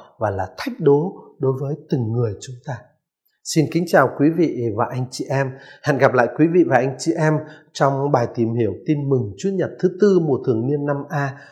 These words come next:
với lời rao giảng của Chúa Giêsu về tám mối phúc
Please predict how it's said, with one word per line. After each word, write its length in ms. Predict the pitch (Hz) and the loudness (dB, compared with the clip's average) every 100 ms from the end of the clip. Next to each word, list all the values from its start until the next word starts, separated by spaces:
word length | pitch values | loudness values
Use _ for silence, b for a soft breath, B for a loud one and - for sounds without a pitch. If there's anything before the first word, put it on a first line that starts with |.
| B | B
với 200 | 127 143 | 6 8
lời 200 | 170 147 113 | 8 6 2
rao 140 | 143 | 0
giảng 220 | 131 107 95 | -2 -6 -6
của 60 | 104 | -12
Chúa 100 | - | -6
Giêsu 500 | 165 156 - 185 165 165 B - | -2 -2 -2 0 0 -4 B -4
về 260 | 123 117 104 | 2 2 2
tám 220 | 127 139 | 0 0
mối 160 | 147 156 - | -2 -4 -6
phúc 100 | 233 | -14